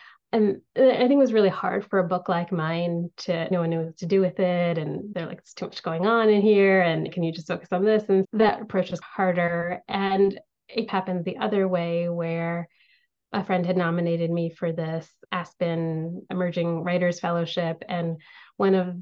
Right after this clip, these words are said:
the judges was an editor at Milkweed who read, like, ten pages, and she reached out to me. And it was, like, the kindest letter because she was like, "I love how you're pulling in all the things, and you have the family and the water and the animals." And, like, she loved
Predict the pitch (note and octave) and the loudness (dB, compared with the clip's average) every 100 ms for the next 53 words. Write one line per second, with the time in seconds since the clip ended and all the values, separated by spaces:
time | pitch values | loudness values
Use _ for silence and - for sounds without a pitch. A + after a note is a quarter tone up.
0 | - F3 E3+ G#3+ G#3+ G3+ F#3+ F#3 E3+ E3+ | -4 -4 -2 0 2 2 2 0 -2 -4
1 | - E3+ - - F#3+ F3+ E3+ F3+ E3+ E3 | -4 -8 -8 -6 -2 -2 0 0 0 -2
2 | D#3+ G3 F#3 F#3+ F3 E3+ F3+ E3+ E3 F3 | 0 0 0 0 -2 0 0 0 -2 -2
3 | E3+ - F3 E3+ G3 F#3 F#3 F3 F3 F#3 | -6 -6 -8 0 2 2 0 -2 0 -4
4 | - G#3+ G3+ - F3+ E3+ - F#3+ G#3+ B3 | 0 0 0 -2 -4 -4 -6 0 2 4
5 | A3 G3+ G#3 A#3 A#3+ A3 - - - A3+ | 4 4 2 2 0 -2 -8 -20 -6 -4
6 | G#3+ G#3+ F#3+ G3+ G3+ G#3 G#3 - - - | -2 2 4 6 6 4 0 -6 -16 -2
7 | A#3+ C4 A#3 G#3 G3 G3 G3 F#3+ - F#3+ | 2 4 6 4 4 0 -2 -4 -2 -2
8 | F#3 F3+ F3 E3+ E3 F3+ F3+ F3+ F3+ F3 | 0 0 -2 -4 -2 -2 0 0 0 -2
9 | F3+ F3 E3+ E3 - - _ _ - G#3 | -2 0 0 0 -6 -20 _ _ -2 2
10 | F3+ F3 E3+ D#3+ E3 - D4 C4 A#3+ F3+ | 4 4 0 -2 -4 -2 2 4 4 2
11 | F3 D#3 D#3 D3+ A#3+ A#3 A3 G#3 F#3+ E3 | 0 -4 -4 -2 0 2 4 4 4 2
12 | E3+ A#3 A3+ G3+ F#3 E3 - B3 A#3+ A3 | 2 2 4 2 2 0 0 2 4 4
13 | G#3 G3 G3 G#3 G3 F#3+ - G3+ G3+ A3 | 4 4 2 2 2 2 0 2 4 4
14 | G3+ - | 2 -4